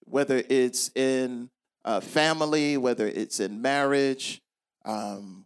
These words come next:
whether it's in community, we have often succumbed to the forces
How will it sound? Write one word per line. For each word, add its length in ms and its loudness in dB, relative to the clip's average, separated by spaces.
whether 260 2
it's 200 -2
in 340 -2
community, 800 -2
we 420 4
have 420 -4
often 760 0
succumbed 1000 -4
to 200 2
the 140 0
forces 960 0